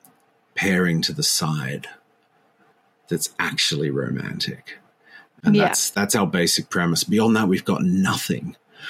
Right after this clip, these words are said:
Speaker 2: Yeah, I think we wanted to compare kind of that commercialized idea of romance, what romance is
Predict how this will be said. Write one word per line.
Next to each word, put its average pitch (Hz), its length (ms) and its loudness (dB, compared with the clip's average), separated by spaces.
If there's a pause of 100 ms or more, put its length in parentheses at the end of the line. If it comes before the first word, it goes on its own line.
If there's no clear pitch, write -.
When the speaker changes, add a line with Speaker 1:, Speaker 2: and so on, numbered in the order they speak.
(160)
Speaker 2:
Yeah, 208 280 4
I 214 80 2
think 359 220 2
we 381 100 6
wanted 320 320 2
to 285 60 2
compare 214 680 2 (380)
kind 214 200 2
of 208 80 2
that 196 220 0
commercialized 196 1000 2
idea 185 520 4
of 180 160 -2
romance, 185 520 0
what 185 400 2
romance 185 640 0 (160)
is 208 220 4